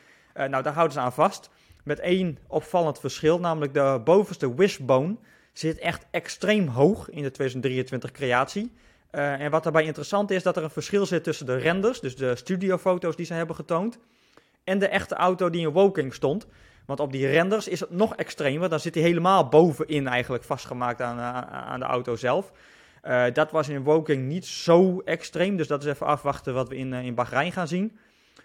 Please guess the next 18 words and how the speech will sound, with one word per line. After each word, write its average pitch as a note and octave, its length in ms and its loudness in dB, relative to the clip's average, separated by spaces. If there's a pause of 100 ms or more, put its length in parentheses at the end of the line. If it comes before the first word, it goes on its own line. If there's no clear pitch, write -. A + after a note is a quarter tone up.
(120)
En C3+ 140 -4
dat D3+ 140 4
geldt D3+ 200 4
tot C#3+ 160 2
slot E3 300 2
ook D#3+ 160 2
voor D3 180 -2
de, C3 160 2
de B2+ 100 -2
vloer, G#3 420 4
de C3+ 80 -6
vloerranden, D3+ 640 0
het C#3 160 -2
allerbelangrijkste C3+ 720 -2
eigenlijk. C#3+ 420 -2 (380)
Die C3 140 -8
vloerranden F3+ 600 2
waren D#3+ 280 0